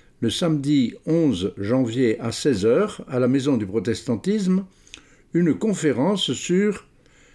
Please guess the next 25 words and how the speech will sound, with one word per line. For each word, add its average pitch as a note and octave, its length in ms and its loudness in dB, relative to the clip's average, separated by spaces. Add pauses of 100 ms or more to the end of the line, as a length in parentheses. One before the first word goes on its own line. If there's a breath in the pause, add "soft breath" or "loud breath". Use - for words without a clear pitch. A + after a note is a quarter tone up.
(180 soft breath)
Monseigneur D#3 800 2
Plantier, F3 760 0 (360 soft breath)
évêque D3+ 500 2
de G#2+ 180 0
Nîmes, G3 560 2 (380 soft breath)
mille F3 280 2
huit E3 140 2
cent A#2+ 320 -2
cinquante-cinq, E3+ 800 -2
mille C#3 260 0
huit C#3+ 80 0
cent F#3 240 -2
soixante-quinze, A#2 1000 -2 (600 soft breath)
un B2 160 2
ultramontain D3+ 960 0 (380 soft breath)
en B2+ 140 0
pays D#3+ 320 0
protestant. C3+ 760 -2 (1120 soft breath)
Ce D3+ 140 -10
sera F#3 280 0
une C3+ 120 0
conférence D#3+ 680 -2
de B2 300 0
Alexis D#3 720 0
Villaret, B2 800 0